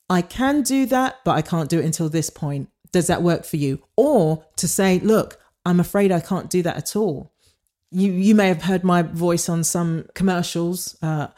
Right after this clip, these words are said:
if you're based in the U K. And, uh, I've got to a point where I, to, to be able to honour other commitments that I've made, writing commitments and stuff like that, I've had to reduce the amount of, uh, clients that I have.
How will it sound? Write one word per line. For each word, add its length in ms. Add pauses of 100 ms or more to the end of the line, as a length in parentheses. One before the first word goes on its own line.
(160)
if 180
you're 160
based 460
in 100
the 80
U 160
K. 380 (360)
And, 800 (1080)
uh, 280
I've 160
got 160
to 80
a 40
point 240
where 360
I, 440 (100)
to, 160
to 200
be 120
able 160
to 140
honour 380
other 220
commitments 560
that 120
I've 140
made, 320
writing 360
commitments 520
and 80
stuff 240
like 140
that, 140
I've 100
had 140
to 100
reduce 380
the 100
amount 260
of, 260
uh, 160
clients 460
that 160
I 80
have. 440